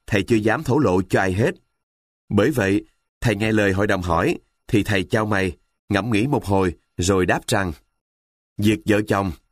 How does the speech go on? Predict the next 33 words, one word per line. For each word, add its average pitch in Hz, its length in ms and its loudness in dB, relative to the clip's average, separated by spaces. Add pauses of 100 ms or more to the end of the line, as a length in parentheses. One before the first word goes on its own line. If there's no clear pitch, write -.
(180)
tôi 113 260 2
chưa 113 100 2
tính 165 260 0
được. 107 220 0 (840)
Có 151 120 2
lẽ 107 340 0
một 113 280 0
vài 95 140 2
năm 104 180 -2
nữa 95 280 2
rồi 98 140 0
sẽ 127 160 -2
hay. 117 340 0 (840)
Vợ 98 360 2
là 107 140 2
một 95 200 -2
người 98 140 2
bạn 87 220 -2
trăm 110 220 -2
năm 104 180 -4
của 107 120 0
mình. 107 260 0 (920)
Phải 104 120 0
lựa 110 200 2
người 104 240 2
một 95 220 0
tánh 147 280 -2
một 117 160 -2
ý 127 140 4
với 202 100 2
mình 104 180 0
mới 120 160 0
được. 104 220 2